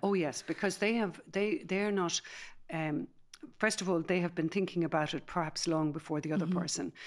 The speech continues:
Speaker 1: the other party, whether that's a breakup in the early
Speaker 2: Yes.
Speaker 1: stages or in the later stages, because they have been maybe the one who's not happy, don't like, don't
Speaker 2: Yeah.
Speaker 1: feel their needs are being met, don't feel they're,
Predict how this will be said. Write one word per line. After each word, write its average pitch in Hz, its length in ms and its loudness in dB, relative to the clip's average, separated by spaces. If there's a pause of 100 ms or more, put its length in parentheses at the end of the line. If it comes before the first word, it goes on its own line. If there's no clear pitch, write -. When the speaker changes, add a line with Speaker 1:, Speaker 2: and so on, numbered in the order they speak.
(160)
Speaker 1:
the 170 80 2
other 156 140 2
party, 180 360 4
whether 180 260 4
that's 190 240 2
a 165 40 0
breakup 202 480 2
in 214 80 2
the 214 100 4
early 202 140 6
Speaker 2:
Yes. 185 140 4
Speaker 1:
stages 208 400 2
or 202 240 2
in 185 100 4
the 175 60 2
later 170 280 2
stages, 156 480 -2 (380)
because 185 420 2 (300)
they 175 180 4
have 175 120 0
been 156 220 4
maybe 156 200 2
the 156 100 -2
one 160 140 4
who's 156 200 0
not 143 160 0
happy, 240 400 0 (120)
don't 151 240 0
like, 160 300 -2 (380)
don't 170 140 6
Speaker 2:
Yeah. - 20 0 (120)
Speaker 1:
feel 165 140 4
their 156 140 4
needs 156 240 2
are - 20 0
being 143 240 0
met, 208 240 0
don't 160 220 2
feel 170 280 2
they're, 147 280 -2